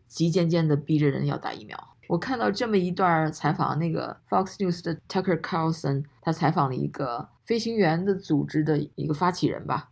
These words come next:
就是飞行员抗拒疫苗组织的发起人。这个人叫 Joshua Yoda，我觉得他讲的蛮有道理的。他说他抗拒疫苗是因为这个违反他的信仰，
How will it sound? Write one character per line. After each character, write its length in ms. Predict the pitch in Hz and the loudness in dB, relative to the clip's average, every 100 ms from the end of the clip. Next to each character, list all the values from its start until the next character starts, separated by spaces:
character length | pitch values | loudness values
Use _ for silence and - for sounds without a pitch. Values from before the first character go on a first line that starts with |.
| _ | _
就 100 | 190 | 4
是 140 | 170 | 4
飞 220 | 165 220 | 2 2
行 160 | 214 190 | 2 2
员 180 | 175 175 | 2 0
抗 340 | - 220 175 | 0 2 4
拒 160 | 151 156 | 4 2
疫 140 | 139 | 2
苗 340 | 139 123 147 147 | 0 0 -2 -4
组 220 | - 147 | -6 -6
织 100 | - | -4
的 80 | 135 | -6
发 160 | 139 143 | -4 -6
起 200 | 143 - | -4 -8
人。 180 | - - | -8 -14
这 160 | - 214 | -2 2
个 160 | 175 156 | 4 4
人 240 | 147 156 | 4 2
叫 520 | 170 165 151 - - - | 2 2 2 0 -6 -4
Joshua 440 | 180 190 196 156 | -2 0 0 2
Yoda， 380 | 156 180 151 - _ | 2 0 -2 -6 _
我 60 | |
觉 80 | 170 | 2
得 80 | 220 | 2
他 180 | 240 277 - | 2 -2 -2
讲 200 | - 143 | 0 2
的 240 | 151 160 147 | 2 0 -4
蛮 300 | 160 151 151 | -6 -2 0
有 100 | 135 | 0
道 180 | 143 143 | 0 -2
理 140 | 139 | -2
的。 160 | - - _ | -8 -14 _
他 80 | 196 | -2
说 180 | 208 226 | 2 2
他 180 | 220 208 | 0 -6
抗 220 | 208 202 | 0 0
拒 160 | 175 175 | 0 -2
疫 140 | 175 | 0
苗 340 | 147 135 143 - | 0 0 -2 -6
是 240 | - 180 | -6 0
因 160 | 165 165 | 0 2
为 280 | 143 87 - | 0 -2 -6
这 140 | - 151 | -2 0
个 120 | 139 | 2
违 200 | 143 160 | 4 4
反 200 | 147 104 | 2 -2
他 180 | - 143 | -2 0
的 260 | 143 131 147 | 0 -2 -4
信 220 | - | -4
仰， 100 | 151 | -4